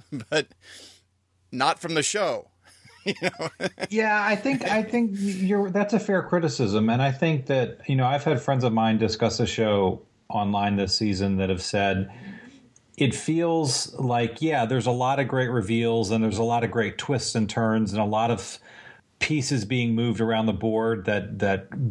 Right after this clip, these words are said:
Speaker 2: book readers aren't expecting because it's all new material. Um, pointing to all of the deaths that we've had so far this season have been pretty much surprises.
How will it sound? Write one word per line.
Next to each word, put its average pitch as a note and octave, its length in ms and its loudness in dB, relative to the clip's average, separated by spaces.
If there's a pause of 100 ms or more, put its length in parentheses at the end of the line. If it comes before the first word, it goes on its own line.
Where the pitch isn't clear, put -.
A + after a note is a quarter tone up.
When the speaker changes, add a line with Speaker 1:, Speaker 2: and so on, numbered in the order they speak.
Speaker 2:
book C3 200 0
readers A#2 280 0
aren't G#2+ 160 2
expecting A#2 600 -2
because G#2 300 0
it's G2 160 -2
all G2+ 160 2
new G2+ 140 2
material. G2+ 640 0 (300)
Um, F#2+ 480 0 (260)
pointing A#2+ 320 0
to A#2 180 0
all B2 360 0
of G#2+ 120 -2
the A2 80 0
deaths G#2+ 400 -2
that A2+ 120 0
we've G#2 160 0
had G2+ 240 0
so G2+ 160 0
far G2 260 2
this F#2 180 0
season G#2+ 360 2
have F#2+ 140 0
been G2 240 2
pretty F#2+ 280 0
much F#2+ 500 0 (720)
surprises. G2 840 0